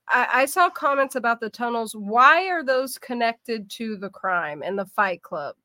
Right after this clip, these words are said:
The Fight Club. Why is the Fight Club, eh,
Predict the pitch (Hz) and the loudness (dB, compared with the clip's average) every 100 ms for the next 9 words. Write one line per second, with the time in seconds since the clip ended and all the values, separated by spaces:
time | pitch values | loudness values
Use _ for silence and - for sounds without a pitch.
0 | _ 175 190 185 208 185 - 180 151 180 | _ -8 -6 0 0 0 -4 -8 -2 0
1 | 226 240 240 240 226 220 - 226 208 196 | 2 0 -4 2 2 2 -2 0 0 0
2 | 185 - | -2 -4